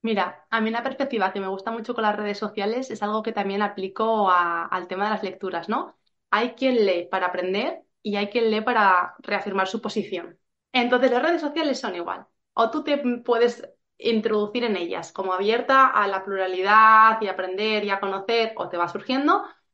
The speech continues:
o puedes meterte únicamente a ser lo más rígida posible, a buscar contenido que solo apoye tu,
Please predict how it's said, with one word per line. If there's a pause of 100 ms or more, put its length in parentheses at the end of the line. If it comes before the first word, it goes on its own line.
(160)
o
puedes
meterte
únicamente
a
ser
lo
más
rígida
posible,
a
buscar
contenido
que
solo
apoye
tu,